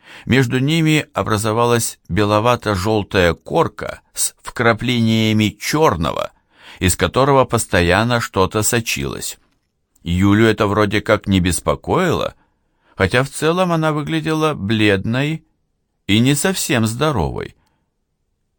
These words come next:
"Вы уверены, что это нормально?" — нерешительно осведомилась Даша. "Смотрится как-то не очень". "Да нормально, конечно.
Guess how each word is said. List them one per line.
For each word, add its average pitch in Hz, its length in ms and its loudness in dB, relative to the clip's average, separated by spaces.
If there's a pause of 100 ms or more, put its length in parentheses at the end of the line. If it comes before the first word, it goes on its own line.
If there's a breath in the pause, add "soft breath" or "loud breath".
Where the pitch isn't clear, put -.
(260)
"Вы 82 160 0
уверены, 92 880 0 (600)
что - 220 -4
это 107 200 0
нормально?" — 71 760 -2 (600 loud breath)
нерешительно 95 720 2
осведомилась 80 640 0
Даша. - 460 -10 (600)
"Смотрится 147 1080 0
как-то 143 380 -2
не 170 160 0
очень". 131 520 -2 (420)
"Да 139 260 4
нормально, 143 680 6
конечно. 90 800 0